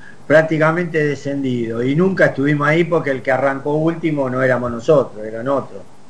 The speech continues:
Este... de hecho, Huracán empata con Tigre y Boca le gana cinco a uno a Lanús y quedaron para el desempate,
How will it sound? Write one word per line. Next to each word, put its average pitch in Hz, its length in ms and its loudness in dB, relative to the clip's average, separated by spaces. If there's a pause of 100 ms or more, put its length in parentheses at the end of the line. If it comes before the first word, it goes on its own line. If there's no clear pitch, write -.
(520)
Este... 104 1120 -2 (320)
de 135 160 8
hecho, 143 180 2
Huracán 143 380 4
empata 139 380 0
con 139 200 -4
Tigre 160 280 -2
y - 20 0
Boca 139 220 0
le 131 100 2
gana 131 240 0
cinco 131 320 -2
a 127 60 4
uno 131 200 0
a 131 40 2
Lanús 143 340 2
y 156 80 0
quedaron 131 360 2
para 127 180 4
el 127 80 2
desempate, 151 680 2